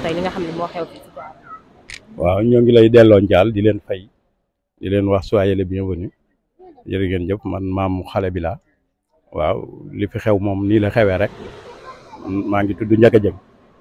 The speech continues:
Speaker 2: Euh, li fi xew moom nii rek la xewee. Démb heure bi fekk na mi ngi am. Am na ba pare démb heure bi ci waxtu wi. Euh, amul ba jusqu'à présent nag kenn ku mën a taxaw wax la ni la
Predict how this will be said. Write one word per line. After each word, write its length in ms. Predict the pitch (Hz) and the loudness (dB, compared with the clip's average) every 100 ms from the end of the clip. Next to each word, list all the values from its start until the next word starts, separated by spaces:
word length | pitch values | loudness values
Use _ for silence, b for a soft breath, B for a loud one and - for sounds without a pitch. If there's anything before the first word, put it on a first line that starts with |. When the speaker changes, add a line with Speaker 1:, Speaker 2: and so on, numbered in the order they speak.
| _ _ _ _ - | _ _ _ _ -10
Speaker 2:
Euh, 400 | 107 104 101 104 | -6 -2 -2 -4
li 120 | 117 113 | -6 -6
fi 80 | |
xew 180 | 135 123 | 0 2
moom 180 | 107 107 | 4 2
nii 120 | 120 104 | 2 2
rek 140 | 110 | -2
la 60 | 139 | -6
xewee. 300 | 120 101 104 - 107 | -6 -4 -4 -8 -4
Démb 220 | 110 101 104 - - - | -2 -2 -4 -4 -12 -2
heure 160 | 113 98 | 0 2
bi 140 | 104 | 0
fekk 260 | - 107 - | 0 -6 -4
na 100 | 104 | 0
mi 100 | 107 | 2
ngi 120 | 120 | 4
am. 180 | 123 101 - _ _ _ _ _ - | 4 2 -6 _ _ _ _ _ -8
Am 160 | 101 | -2
na 100 | 101 | 0
ba 140 | 98 98 | 2 0
pare 280 | - 104 98 | 0 2 0
démb 320 | 101 107 98 | 0 0 0
heure 220 | 110 107 90 | -2 -2 -4
bi 100 | 90 _ | -12 _
ci 200 | 92 - | -20 -18
waxtu 260 | - - 101 | -18 -16 -14
wi. 120 | 95 320 320 _ _ _ _ _ _ 101 | -14 -16 -20 _ _ _ _ _ _ 0
Euh, 460 | 104 101 101 95 - _ - | 2 4 2 0 -6 _ 0
amul 220 | 113 127 | 4 6
ba 120 | 117 123 | 8 6
jusqu'à 320 | 117 123 139 131 | 4 0 4 6
présent 360 | 135 120 113 | 8 8 6
nag 140 | 95 104 | 4 0
kenn 220 | 131 120 123 | 2 2 2
ku 160 | 139 | 2
mën 140 | 131 113 | 2 2
a 60 | |
taxaw 280 | 110 117 107 107 | 0 2 2 2
wax 120 | 117 | 2
la 100 | 110 | 2
ni 120 | 107 | 4
la 160 | 101 117 | 4 2